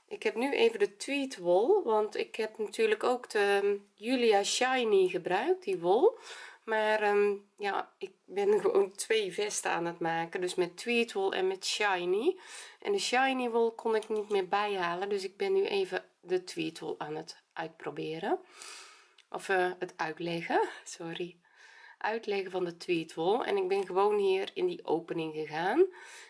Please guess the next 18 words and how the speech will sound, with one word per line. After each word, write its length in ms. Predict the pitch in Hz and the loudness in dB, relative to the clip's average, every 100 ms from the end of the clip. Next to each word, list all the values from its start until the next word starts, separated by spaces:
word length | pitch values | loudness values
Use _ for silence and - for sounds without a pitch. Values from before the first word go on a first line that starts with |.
| - | -12
En 160 | - | -6
ik 120 | 180 | -4
zie 180 | - 233 | -2 -2
dat 180 | 214 202 | 0 -2
ik 120 | 196 | -2
dan 240 | 190 190 - | -4 -4 -4
eigenlijk 460 | 226 262 254 233 | -6 -6 -6 -6
hier 220 | 208 240 | -6 -4
nog 200 | 220 202 | -2 -4
niet 200 | 214 233 | -4 -6
het 140 | 226 185 | -6 -4
begin 320 | 180 196 190 | -2 2 2
heb, 140 | 170 | 0
dus 160 | 170 170 | -6 -8
ik 240 | 175 - - _ _ | -10 -14 -20 _ _
ga 180 | - 175 | -14 -12
toch 280 | 180 285 - | -10 -10 -4
even 440 | 214 190 165 170 | -2 -2 -4 -12